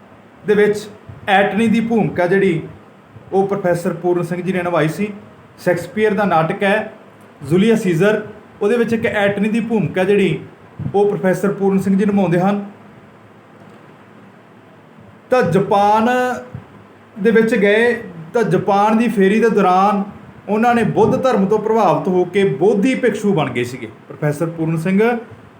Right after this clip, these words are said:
ਬੋਧੀ ਭਿਕਸ਼ੂ ਬਣ ਗਏ ਸੀ, ਜਾਪਾਨ ਫੇਰੀ ਦੇ ਦੌਰਾਨ ਬੁੱਧ ਧਰਮ ਤੋਂ ਪ੍ਰਭਾਵਿਤ ਹੋ ਗਏ ਸੀਗੇ। ਤਾਂ ਜਾਪਾਨ ਦੇ ਵਿੱਚ ਹੀ ਉਹਨਾਂ ਨੇ ਇੱਕ ਗਰਜ ਦੀ ਪ੍ਰਭਾਤ ਨਾਂ ਦਾ, ਦੀ ਪੱਤਰਿਕਾ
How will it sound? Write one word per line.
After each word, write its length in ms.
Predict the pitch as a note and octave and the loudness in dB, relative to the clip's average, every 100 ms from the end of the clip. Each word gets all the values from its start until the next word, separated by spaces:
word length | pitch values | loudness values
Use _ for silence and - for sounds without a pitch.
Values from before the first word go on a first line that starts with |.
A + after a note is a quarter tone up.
| C#3 | -2
ਬੋਧੀ 360 | D#3+ G#3 A3+ | 2 2 2
ਭਿਕਸ਼ੂ 320 | C4 A#3+ A3+ | 0 0 0
ਬਣ 180 | G3+ F3 | 0 0
ਗਏ 160 | F3 G3+ | 0 0
ਸੀ, 280 | G#3 A#3+ A3+ - - - - | 0 -2 -4 -8 -20 -20 -12
ਜਾਪਾਨ 640 | C#3 F3+ F3+ G3 G3 G#3+ A3+ | -4 -2 0 0 2 2 2
ਫੇਰੀ 280 | A3+ G3+ G3+ | 2 2 2
ਦੇ 80 | |
ਦੌਰਾਨ 380 | G3+ F#3 E3 F#3+ | 2 2 2 0
ਬੁੱਧ 340 | F#3+ E3 G#3 G3+ | 0 0 0 0
ਧਰਮ 200 | A#3 F3 | -2 -2
ਤੋਂ 100 | F#3+ | -2
ਪ੍ਰਭਾਵਿਤ 360 | G#3 F#3+ D3+ | 0 0 0
ਹੋ 140 | D3+ B2+ | -2 -2
ਗਏ 100 | A2+ | -4
ਸੀਗੇ। 260 | A#2+ A2+ - - - - - - - - - - | -8 -14 -18 -20 -20 -20 -20 -20 -20 -20 -20 -4
ਤਾਂ 100 | B3 | -2
ਜਾਪਾਨ 520 | A#3 F#3+ G#3 G#3 A3 | 2 2 2 2 2
ਦੇ 80 | C4 | 0
ਵਿੱਚ 180 | C4 - | 0 0
ਹੀ 60 | C4 | 0
ਉਹਨਾਂ 160 | C4 | 0
ਨੇ 80 | C4+ | -2
ਇੱਕ 200 | B3+ B3 | -2 0
ਗਰਜ 520 | B3 F3 F3 F3+ D#3+ | 0 0 2 2 2
ਦੀ 140 | A3 A#3+ | 0 0
ਪ੍ਰਭਾਤ 500 | B3 B3 G#3 F3+ G#3+ | 0 2 0 0 0
ਨਾਂ 280 | G3+ G3+ | 0 2
ਦਾ, 340 | G#3 G#3+ G#3+ - - - - - - - | 2 0 0 -4 -12 -14 -20 -20 -16 -8
ਦੀ 120 | - | -4
ਪੱਤਰਿਕਾ 800 | A3 A3+ G#3+ A3+ A3+ A#3 F3 - | -2 -2 -2 -2 0 2 2 -2